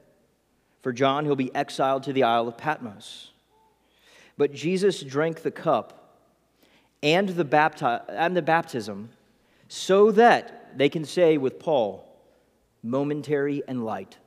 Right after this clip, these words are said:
affliction." Momentary and light compared to the glory that is to be revealed,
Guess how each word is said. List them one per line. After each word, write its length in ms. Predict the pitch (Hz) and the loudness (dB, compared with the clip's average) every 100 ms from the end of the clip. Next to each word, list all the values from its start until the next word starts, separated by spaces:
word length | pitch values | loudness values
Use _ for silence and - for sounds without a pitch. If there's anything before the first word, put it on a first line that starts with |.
| _ _ _ _ | _ _ _ _
affliction." 520 | - - 98 - - _ _ _ _ _ _ _ 135 _ _ _ _ _ _ _ - | -18 -16 -16 -18 -20 _ _ _ _ _ _ _ _ _ _ _ _ _ _ _ -4
Momentary 680 | 143 160 180 160 180 175 170 | 0 2 2 0 0 2 2
and 100 | 165 | 0
light 280 | 170 151 - _ _ _ _ _ | -4 -6 -10 _ _ _ _ _
compared 400 | 151 139 147 127 | -6 2 2 2
to 80 | 131 | -4
the 80 | 127 | -8
glory 340 | 123 127 123 | -2 0 0
that 100 | 117 | 0
is 140 | 117 | -4
to 100 | 117 | -6
be 120 | 120 113 | -8 -8
revealed, 500 | 107 123 117 98 | -6 -6 -6 -6